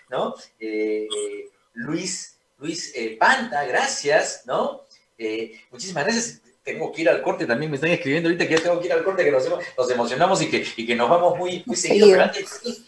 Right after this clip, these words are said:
Speaker 1: antes de irnos al corte, quiero darles un tip que les va a ayudar mucho a lo que mencionaba Ceci de, de empatizar. Miren,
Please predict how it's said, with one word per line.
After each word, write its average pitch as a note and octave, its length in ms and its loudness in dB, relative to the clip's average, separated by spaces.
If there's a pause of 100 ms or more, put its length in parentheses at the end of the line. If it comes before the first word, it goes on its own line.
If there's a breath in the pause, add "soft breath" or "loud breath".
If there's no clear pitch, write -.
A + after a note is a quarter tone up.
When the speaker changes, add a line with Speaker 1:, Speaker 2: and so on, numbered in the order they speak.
(140)
Speaker 1:
antes E3+ 300 2
de C#3+ 60 -4
irnos G#3+ 180 -2
al A#2+ 160 0
corte, G#3 260 -2
quiero - 200 -10
darles G3+ 260 -4
un F#3+ 180 -12
tip F3 240 -6 (300 loud breath)
que A3+ 80 -4
les G#3 120 -2
va D#3 40 2
a E3+ 40 2
ayudar F3+ 300 2
mucho F#3+ 280 -2
a - 20 6
lo - 120 4
que A2+ 220 -2
mencionaba A#2+ 560 -2
Ceci G#3 400 -6 (180 loud breath)
de, A#2 240 -6
de A#2 120 -8
empatizar. - 600 4 (220 loud breath)
Miren, - 260 -4